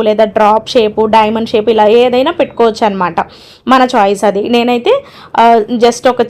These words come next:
చిన్న ట్రయాంగిల్ క్రాస్ వచ్చేలాగా పెడతాను. ఇక్కడ విడ్త్ వచ్చేసి కింద డౌన్లో త్రీ ఇంచెస్ మార్క్ చేసుకుని మనం ఏదైతే పైన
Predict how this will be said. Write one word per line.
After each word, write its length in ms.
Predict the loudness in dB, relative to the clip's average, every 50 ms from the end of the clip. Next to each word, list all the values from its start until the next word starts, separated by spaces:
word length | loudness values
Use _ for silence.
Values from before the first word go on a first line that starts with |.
| -2 -2
చిన్న 300 | 0 0 0 0 0 0
ట్రయాంగిల్ 800 | 2 2 2 2 2 2 0 0 0 -2 -2 -2 -4 -2 2 2 4 2 2 0 -2 -2
క్రాస్ 320 | 0 2 2 2 0 0
వచ్చేలాగా 380 | -2 -2 0 0 0 0 0 0
పెడతాను. 560 | -2 -2 -2 -4 -4 -8 -8 -6 -4 -6 -6 -8 _ _ _ _ _ _ _ _ _ _ _ _ _ -8
ఇక్కడ 240 | -2 0 2 2
విడ్త్ 300 | 2 2 0 -2 0 0
వచ్చేసి 460 | 0 0 2 0 0 4 4 4 4 2 0
కింద 220 | -2 -2 0 2 2
డౌన్లో 460 | 2 2 4 4 4 4 2 2 0 0
త్రీ 180 | 0 -2 -2
ఇంచెస్ 420 | -2 0 0 0 0 -2 -2 -2 0
మార్క్ 340 | 0 0 0 -2 -2 -2
చేసుకుని 380 | -2 -2 -2 -4 -4 -2 -2 -2 -2 -4 -6 -16 -20 -14 -4 -2
మనం 180 | 0 0 2 2
ఏదైతే 440 | 2 2 2 2 2 0 0 0 -2
పైన 600 | 0 2 2 2 2 2 2 2 2 2 2